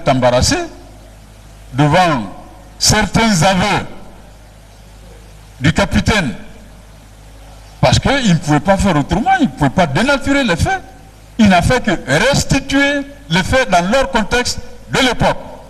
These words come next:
même si, par moment, il n'entend pas assumer toute la responsabilité.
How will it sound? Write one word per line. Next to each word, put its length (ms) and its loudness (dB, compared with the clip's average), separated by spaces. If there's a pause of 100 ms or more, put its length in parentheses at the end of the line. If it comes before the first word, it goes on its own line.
(380)
même 200 2
si, 420 0 (580)
par 180 2
moment, 480 0 (380)
il 80 4
n'entend 320 2
pas 340 0
assumer 400 0 (100)
toute 180 -2
la 80 4
responsabilité. 760 0